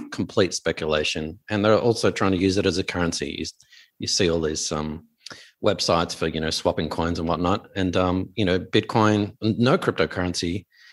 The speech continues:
is money at the moment, just like gold isn't,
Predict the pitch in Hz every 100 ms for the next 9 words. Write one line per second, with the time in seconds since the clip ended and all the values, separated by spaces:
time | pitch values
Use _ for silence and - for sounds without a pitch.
0 | - _ _ 107 110 110 120 127 151 156
1 | 156 131 185 135 82 - - - 101 -
2 | 104 98 101 104 95 - - 98 95 92